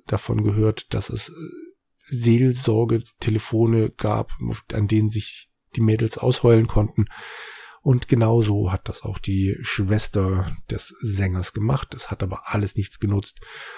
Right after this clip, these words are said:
Es gibt auch die wunderschöne Zeile, "Wir versuchten es mit B S B, dem Methadon für Junkies dieser Art."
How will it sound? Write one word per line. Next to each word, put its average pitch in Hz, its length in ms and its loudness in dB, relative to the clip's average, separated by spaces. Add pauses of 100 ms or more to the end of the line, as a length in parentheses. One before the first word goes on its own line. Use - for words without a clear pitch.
(260)
Es - 80 -6
gibt 135 180 4
auch 107 80 2
die 113 140 4
wunderschöne 113 480 4
Zeile, 107 640 2
"Wir 101 160 2
versuchten 113 420 4
es 101 100 4
mit 107 220 4
B 113 220 6
S 110 160 2
B, 113 280 4
dem 107 180 4
Methadon 107 520 4
für 117 120 2
Junkies 107 440 2
dieser 107 280 2
Art." 101 200 0